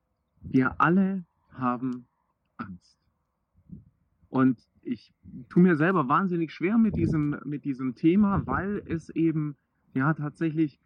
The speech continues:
schon allein die Überlegung, äh, soll ich jetzt hier ein, ein, äh, soll ich jetzt hier einen Podcast machen, der sich mit dem Thema Angst auseinandersetzt? Oder habe ich nicht einfach viel zu viel Angst, dass nicht irgendjemand das Ganze mies oder doof oder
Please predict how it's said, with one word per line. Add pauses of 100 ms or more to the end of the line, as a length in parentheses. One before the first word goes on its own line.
(180)
schon
allein
die
Überlegung,
äh,
soll
ich
jetzt
hier
ein, (380)
ein,
äh,
soll
ich
jetzt
hier
einen
Podcast
machen, (440)
der
sich
mit
dem
Thema
Angst
auseinandersetzt?
Oder (300)
habe
ich
nicht
einfach
viel
zu
viel
Angst,
dass (360)
nicht
irgendjemand
das
Ganze
mies
oder
doof
oder